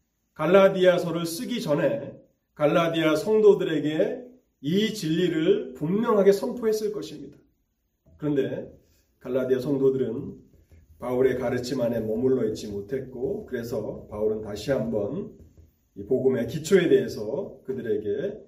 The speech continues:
알려주어야 했던 것입니다. 자신이 전한 복음을 세 가지로 이렇게,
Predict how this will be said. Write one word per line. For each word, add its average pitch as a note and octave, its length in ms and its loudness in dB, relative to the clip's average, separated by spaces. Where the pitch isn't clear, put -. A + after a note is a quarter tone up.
알려주어야 A#2 800 -6
했던 D3 320 -6
것입니다. - 460 -12
자신이 B3+ 360 4
전한 G#3+ 300 6
복음을 F3+ 540 8
세 B3 180 -4
가지로 F#3+ 420 2
이렇게, C#3+ 560 0